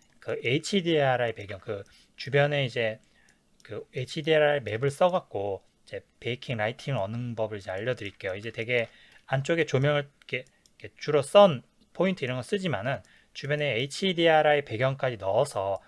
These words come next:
그것도 포함되게 하는 이제 방법이에요. 그냥 이렇게 월드 노드에 보시면 이제 백그라운드가 돼 있는데, 자, 보세요.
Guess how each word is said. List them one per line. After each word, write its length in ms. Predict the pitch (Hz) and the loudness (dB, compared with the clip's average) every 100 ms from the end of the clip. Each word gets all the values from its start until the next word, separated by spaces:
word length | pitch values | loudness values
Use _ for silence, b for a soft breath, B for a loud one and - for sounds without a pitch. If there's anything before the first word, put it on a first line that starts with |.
| b - | b -10
그것도 400 | 123 123 139 - | -4 -2 -2 2
포함되게 480 | 180 196 180 143 | 4 4 2 -2
하는 380 | 123 110 98 160 - b b | -2 -6 -8 -10 -14 b b
이제 140 | - | -14
방법이에요. 640 | - 113 123 95 92 139 - b b | -10 -4 -4 -4 -4 -8 -10 b b
그냥 200 | - 156 | -4 -2
이렇게 120 | 147 | 0
월드 300 | 120 160 202 | 2 4 4
노드에 280 | 202 185 196 | 2 2 0
보시면 360 | 120 - 175 | -2 -6 -6
이제 160 | 131 110 | -6 -8
백그라운드가 640 | - - 202 220 220 - - | -8 -2 0 2 0 -4 -12
돼 100 | 98 | -12
있는데, 440 | 92 92 151 110 b b b | -14 -6 -6 -6 b b b
자, 120 | - | -16
보세요. 400 | - 95 101 160 | -14 -10 -6 -6